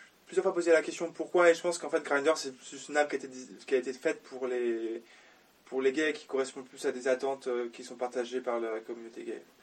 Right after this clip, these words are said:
Voilà, c'est, c'est, c'est beaucoup plus tourné sur, euh, rencontrer des gens, construire une histoire, et cetera. Et je pense que ça prend pas forcément,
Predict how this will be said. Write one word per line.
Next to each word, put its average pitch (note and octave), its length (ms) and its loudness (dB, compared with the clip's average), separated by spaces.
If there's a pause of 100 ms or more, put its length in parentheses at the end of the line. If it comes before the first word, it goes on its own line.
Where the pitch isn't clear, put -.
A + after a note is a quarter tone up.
(500)
Voilà, C#3 220 10
c'est, C3 140 -4
c'est, B2 180 -6
c'est C#3 160 -4
beaucoup C#3 220 0
plus C#3 160 -8
tourné D3 300 0
sur, C3 260 0
euh, B2+ 260 10
rencontrer C3 460 0
des B2+ 160 0
gens, C3+ 560 0
construire B2 300 -8
une B2 60 -8
histoire, C3+ 260 -2
et C3+ 40 -4
cetera. C3 420 2
Et B2+ 40 2
je - 80 -10
pense - 180 -10
que C3 60 -12
ça A#2+ 180 -4
prend A#2 220 -10
pas B2 100 -2
forcément, B2+ 720 -4